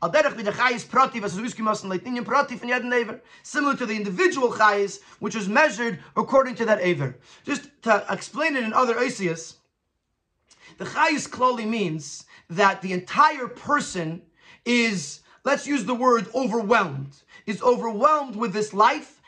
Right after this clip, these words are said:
and it changes the person. So the mashal, if a person is in danger, they might do something that they normally won't do to save their life. So they do, they might do something crazy. Nothing changed in them,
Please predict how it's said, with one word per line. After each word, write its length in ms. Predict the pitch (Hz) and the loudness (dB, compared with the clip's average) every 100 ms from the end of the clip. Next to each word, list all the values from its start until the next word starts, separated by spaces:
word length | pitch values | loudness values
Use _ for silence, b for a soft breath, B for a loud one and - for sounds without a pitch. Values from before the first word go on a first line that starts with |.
| - | -6
and 100 | 233 | -4
it 80 | 240 | -2
changes 360 | 311 302 254 208 | 0 0 -2 -6
the 80 | |
person. 480 | - 226 208 175 139 _ b b | -4 -2 -2 -6 -16 _ b b
So 100 | - | -6
the 80 | 214 | 2
mashal, 380 | 285 - 233 208 | 2 2 -2 -2
if 60 | |
a 40 | 196 | 0
person 340 | 302 285 240 | 0 0 -2
is 140 | 202 | -2
in 140 | 202 185 | -2 2
danger, 640 | 311 311 196 208 202 - b b - | 2 2 0 0 -2 -4 b b -6
they 100 | 208 | 0
might 300 | 240 254 170 | 2 2 2
do 160 | 320 | 0
something 400 | 302 262 226 208 | 2 2 0 -2
that 80 | 208 | -2
they 80 | 202 | 0
normally 320 | 240 254 240 | 2 0 -2
won't 260 | 226 226 165 | -2 -2 -2
do 320 | 240 294 226 - | 0 0 -2 -10
to 60 | 247 | -6
save 240 | 269 277 | -4 0
their 120 | 277 | 2
life. 360 | 254 233 - _ b b | 2 2 -4 _ b b
So 100 | - | -10
they 100 | 240 | -6
do, 100 | 226 302 | -4 -4
they 240 | 240 233 | -4 -4
might 200 | 226 254 | -2 -2
do 80 | 226 | -4
something 240 | 254 226 | -6 -6
crazy. 520 | 185 208 190 190 - _ b - | -2 -2 -2 -4 -10 _ b 2
Nothing 320 | 277 285 254 | 4 4 -2
changed 440 | - 262 277 208 220 | -2 0 0 -2 -4
in 120 | 226 | 2
them, 440 | 220 196 170 156 | 2 2 -2 -8